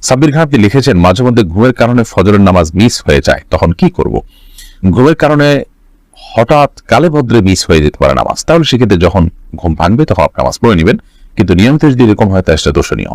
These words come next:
এরপর সোনিয়া আপনি লিখেছেন, আজান চলাকালীন সময় নামাজ পড়া যাবে কিনা? জি, আজান চলাকালীন সময় নামাজ পড়লে নামাজ হবে, কোনো অসুবিধা নেই।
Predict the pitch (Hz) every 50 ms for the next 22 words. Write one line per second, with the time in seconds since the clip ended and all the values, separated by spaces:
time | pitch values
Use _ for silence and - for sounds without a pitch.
0 | - - 110 107 90 110 107 101 - - - 110 98 117 127 120 95 82 85 98
1 | 123 - - - 90 - - 95 87 80 87 85 - 113 - - 113 110 - -
2 | 82 92 117 123 120 - 123 120 113 - 120 117 120 120 120 - - - 107 113
3 | 113 107 87 85 98 107 - - - 80 73 69 67 69 71 - - 67 - -
4 | - - 107 113 90 - - - - 90 98 117 117 107 - 110 110 107 113 107
5 | 107 110 110 101 98 87 85 - - - 82 82 80 69 67 67 71 71 80 71
6 | 57 - - 80 78 - - - - 65 67 82 127 160